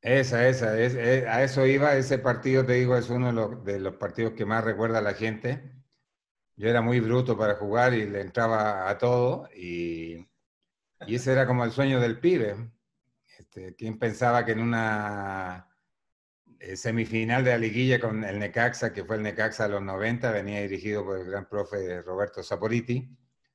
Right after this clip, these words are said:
traía veinte partidos invictos y la verdad éramos la, la, la presa perfecta para que, la víctima.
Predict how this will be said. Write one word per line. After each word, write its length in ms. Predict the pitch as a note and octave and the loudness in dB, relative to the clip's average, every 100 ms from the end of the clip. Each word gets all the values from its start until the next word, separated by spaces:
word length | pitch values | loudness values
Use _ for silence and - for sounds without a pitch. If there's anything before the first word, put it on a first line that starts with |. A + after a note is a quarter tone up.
| _ | _
traía 380 | - G#2 A2+ A2+ | -6 -2 2 2
veinte 340 | A2+ A#2 A#2+ A2+ | 2 0 0 0
partidos 580 | G#2 F2+ A2+ A2+ A2 | -2 0 0 0 -2
invictos 680 | G#2+ F#2+ A2+ A2+ A#2 C#3 C#3 | -6 -2 -2 -2 -4 -8 -8
y 160 | G#2 F#2 | -10 -8
la 180 | F2 F#2 | -6 -4
verdad 240 | G2 A2 | 0 0
éramos 300 | A2 G#2 G2 | 0 -2 -4
la, 400 | F#2 F2 E2 - _ _ _ _ _ F#2 | -4 -4 -6 -14 _ _ _ _ _ -20
la, 760 | F2 E2+ E2 E2+ E2+ D#2+ D#2+ D#2 _ _ _ _ G3+ | -12 -10 -8 -8 -8 -8 -10 -14 _ _ _ _ _
la 680 | F#2+ F2 F2 E2+ E2+ E2 - | -18 -16 -14 -12 -12 -14 -10
presa 360 | G2 A2 A#2 G2 | -4 -2 -2 -2
perfecta 520 | F#2+ - B2 B2+ G#2+ | -2 0 0 0 -2
para 300 | F#2+ F#2 E2+ | 0 -2 -4
que, 320 | E2+ E2 F2+ | -6 -6 -8
la 120 | E2+ | -8
víctima. 600 | F#2+ B2+ B2+ G#2 C3 - | -2 -2 -2 -6 -6 -8